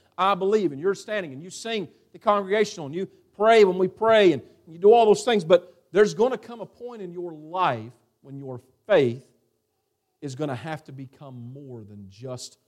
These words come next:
what you say. Now, when you get saved and you make that first move, that is the beginning of your faith.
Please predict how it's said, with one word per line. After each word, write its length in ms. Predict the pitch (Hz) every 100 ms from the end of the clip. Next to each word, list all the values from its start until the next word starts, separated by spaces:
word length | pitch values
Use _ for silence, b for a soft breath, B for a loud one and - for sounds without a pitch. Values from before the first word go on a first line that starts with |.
| _
what 300 | 127 120 -
you 80 | 104
say. 420 | - - 104 98 92 117 _ _ _ _ _ _ _ _ _ _ _ _ _ _ _ _
Now, 120 | 131 123
when 120 | 127
you 120 | 147
get 180 | 139 139
saved 480 | - 165 156 117 104
and 160 | 101
you 80 | 127
make 240 | 135 135
that 200 | - 139 _ _
first 260 | 139 139 143
move, 240 | 151 123
that 160 | 127 143
is 80 | 123
the 80 |
beginning 580 | 120 120 117 151 127 107 - _ _ _ -
of 120 | 120
your 120 | 117
faith. 520 | - 139 110 95 -